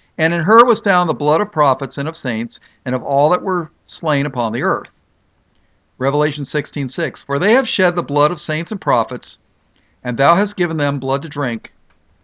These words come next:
for they are worthy." Okay? Revelation seventeen and verse six. "And I saw the woman drunken with the blood of the saints and with the blood of the martyrs of Jesus.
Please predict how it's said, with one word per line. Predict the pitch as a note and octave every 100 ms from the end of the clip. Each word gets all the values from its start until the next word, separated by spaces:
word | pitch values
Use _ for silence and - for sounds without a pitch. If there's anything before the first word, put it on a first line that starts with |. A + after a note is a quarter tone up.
| _ _ _ -
for | C3
they | A#2+
are | A2+ C#3
worthy." | G3 C4 A3 F#2+ _ _ _ _ _ _ _ _ _ _ _ _ _ _ _ -
Okay? | A2+ A#2 B2 F3 _ _ _ _ _ _ _ _ _ _
Revelation | C#3 C#3+ E3 D3+ D#3
seventeen | - D#3+ D3+ D#3
and | D3
verse | C3+ C#3
six. | - A3 F3 - - - - _ _ _ _ _ _ _ _ _ _ _ _ _ -
"And | D3+
I | F3+
saw | B3 C4
the | C4
woman | A#3 G#3+
drunken | C#3+ C#3 A3+ B3 G#3+ F#3+
with | E3
the |
blood | B2 D3+ G#3+
of | A#3+
the | A3+
saints | - D3 C#3
and | C#3+
with | C#3
the | A#2
blood | C#3 E3
of | G#3
the | G3
martyrs | D3+ D3+ E3+ E3+ D3+
of | A#2+
Jesus. | C3+ F3 F#3 A2+ - - -